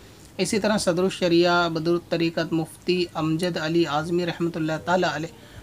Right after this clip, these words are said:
فتاوی امجدیہ کے اندر فرماتے ہیں کہ عورت کا یعنی مسلمان عورت کا مانگ کے اندر سندور لگانا یا اس کے مثل کوئی بھی ایسا رنگ لگانا جس سے مانگ بھری جاتی ہے، یہ مشابہت ہے کفاروں سے اور یہ جو ہے وہ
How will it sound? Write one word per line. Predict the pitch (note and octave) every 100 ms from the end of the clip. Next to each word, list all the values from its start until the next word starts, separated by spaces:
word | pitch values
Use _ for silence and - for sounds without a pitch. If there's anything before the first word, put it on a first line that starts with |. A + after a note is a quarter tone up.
| - -
فتاوی | E3 E3+ F3 F#3+ F#3
امجدیہ | E3+ D#3+ E3+ D#3+ F#3+ G3
کے | F3+
اندر | E3+ E3+ E3+
فرماتے | D#3+ D#3 D3+ F3+ E3+
ہیں | D#3+ E3+
کہ | E3+ E3+ E3+ F#3
عورت | D#3+ F3+ G3 E3
کا | E3 E3
یعنی | F3 E3
مسلمان | E3 E3+ E3 F3 F3
عورت | D#3+ D#3+ -
کا | E3+ F#3
مانگ | F3 D#3 D3+
کے | E3
اندر | D#3 D3+ F3+
سندور | - D#3+ D#3 E3 E3+
لگانا | D#3 D3+ D3+ D#3+ - - - -
یا | F3+
اس | G#3 -
کے | A#3
مثل | G3 F#3+ F#3+ F#3+
کوئی | F#3
بھی | F3+ F#3
ایسا | F3+ F3
رنگ | F3 F#3+
لگانا | E3+ D#3 D#3 E3
جس | E3+ E3+
سے | F#3
مانگ | D#3 D#3+ F#3 F#3
بھری | E3 E3
جاتی | E3 D#3 D3+ F3 E3
ہے، | E3+ - - - -
یہ | F3+
مشابہت | D#3+ - E3+ D#3+ E3+ F3+ F#3
ہے | D#3 F3 E3+
کفاروں | D#3+ D#3 D#3 F3
سے | E3+ E3
اور | D#3+
یہ | D#3 D#3+ E3+
جو | E3 D3+
ہے | D#3+
وہ | F3